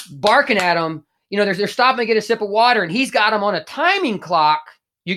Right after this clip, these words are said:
you got frickin' eight more seconds and get your ass going, because he didn't want to have that, that, that long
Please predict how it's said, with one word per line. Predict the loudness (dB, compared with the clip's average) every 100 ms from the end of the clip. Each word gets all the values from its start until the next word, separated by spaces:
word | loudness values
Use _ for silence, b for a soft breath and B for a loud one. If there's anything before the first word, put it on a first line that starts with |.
| -4
you | 0
got | 0 2
frickin' | 0 0 2
eight | 0 0
more | -2
seconds | 0 -2 -4 -10
and | -6
get | -6 -4
your | -2
ass | -2 0
going, | -2 0
because | -4 -6
he | 0
didn't | 0 0 -2
want | 2 2 0
to | -2
have | 0 2
that, | 2 0 -4 _ _ _
that, | -2 -2 0
that | 0 0 -4
long | 0 2 2 -2 -6